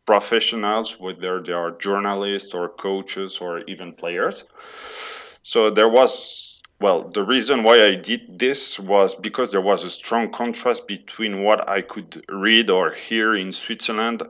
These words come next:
and what I could see in North America, especially for the N H L.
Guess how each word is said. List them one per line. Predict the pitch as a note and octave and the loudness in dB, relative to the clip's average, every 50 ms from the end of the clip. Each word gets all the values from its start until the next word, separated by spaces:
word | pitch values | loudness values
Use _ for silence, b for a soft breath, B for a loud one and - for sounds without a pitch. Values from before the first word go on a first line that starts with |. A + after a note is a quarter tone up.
| - - | -12 -10
and | G2 F#2 F#2 F#2 | -10 -8 -8 -2
what | F2+ G#2 G2+ G2 | 0 2 2 2
I | F2+ E2+ | 0 0
could | - - G#2+ - _ _ _ - | -4 -10 -16 -18 _ _ _ -16
see | - - - - - - - - - A#2+ A#2 A#2 A#2 G#2 - - | -16 -14 -12 -10 -8 -8 -6 -2 0 2 4 4 4 2 0 -4
in | - G2 F#2 F2+ F#2+ | -8 -10 -10 -8 -4
North | G2 G#2+ A2+ A2+ - - - | 0 2 2 2 0 -2 -6
America, | G#2 G2 F#2+ G2 F#2+ F#2+ F2+ - G#2+ A2 A2 | -4 -2 0 0 -2 -2 -2 -2 -2 0 0
especially | F#2+ - - - G2+ - - G#2 G2+ F#2+ F#2 | -2 -4 -8 -8 -6 -6 -4 -4 -4 -4 -4
for | - F#2 F#2 | -6 -8 -10
the | E2 E2+ | -10 -10
N | F2 F2+ | -10 -10
H | F2 F#2 F2+ - - | -10 -10 -10 -8 -6
L. | A2 G2+ F#2 - | -6 -6 -8 -10